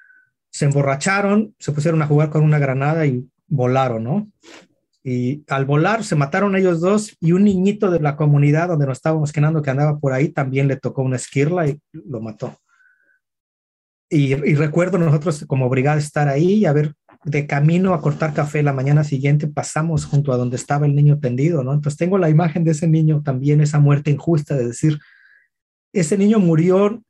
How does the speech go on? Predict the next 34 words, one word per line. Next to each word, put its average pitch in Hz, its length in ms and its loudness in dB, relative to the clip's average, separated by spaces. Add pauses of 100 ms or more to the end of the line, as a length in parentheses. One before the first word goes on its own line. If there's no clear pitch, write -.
no 185 140 0
solo 208 320 0
por 165 160 0
la 143 140 0
imprudencia 151 760 0
de 143 80 0
esos 147 280 -4
dos 147 160 0
muchachos 143 540 0
de 110 220 -4 (220)
estar 143 240 -4
borrachos 139 460 -2
jugando 127 380 -2
con 117 180 -6
una 123 200 -4
granada. 135 340 -2
¿Qué 185 120 -4
necesidad 170 500 0
tenían 165 260 0
esos 156 240 -2
dos 156 180 -2
muchachos 156 360 -4
campesinos 143 560 -2
de 123 80 -2
tener 139 300 -2
granadas? 143 680 -4
Tendrían 147 280 -4
que 180 100 -6
haber 180 140 -2
estado 180 300 -4
trabajando 151 400 -2
en 147 60 -6
su 135 140 -4
parcela, 156 540 -6